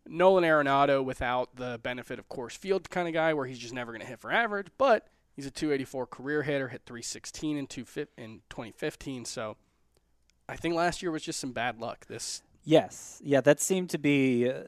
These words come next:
Speaker 2: the consensus coming into the year. And they're not even playing Logan Forsythe every day anymore, the Dodgers. He's been terrible this year. I don't think Chase Et-, Chase, Chase Utley is, uh, a, a starting second baseman for a first division ball club.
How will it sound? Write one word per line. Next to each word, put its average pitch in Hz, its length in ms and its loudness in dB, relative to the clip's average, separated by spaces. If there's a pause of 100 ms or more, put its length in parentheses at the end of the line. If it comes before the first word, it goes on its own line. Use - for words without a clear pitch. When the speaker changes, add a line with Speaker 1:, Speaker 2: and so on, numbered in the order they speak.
Speaker 2:
the 139 140 -2
consensus 139 640 2
coming 120 280 0
into 120 220 -2
the 120 120 -6
year. 113 440 2 (400)
And 202 140 4
they're 269 80 10
not 349 160 10
even 320 160 2
playing 285 260 4
Logan 233 300 6
Forsythe 208 460 4
every 170 200 2
day 151 220 6
anymore, 107 400 -4
the - 80 -12
Dodgers. 107 460 -4
He's 123 100 -8
been 135 140 -6
terrible 120 420 0
this 113 240 -6
year. 110 340 -2 (440)
I 120 100 -4
don't 123 180 -4
think 123 200 -6
Chase 120 320 -4
Et-, 127 180 -2 (180)
Chase, 131 280 -2 (200)
Chase - 360 0 (100)
Utley 127 540 2 (440)
is, 120 400 2
uh, 117 880 4
a, 139 120 -2
a - 20 -4
starting 131 500 6
second 127 300 0
baseman 120 380 0
for 113 180 -2
a 110 60 -2
first 117 260 -4
division 113 300 -6
ball 156 240 4
club. 165 360 8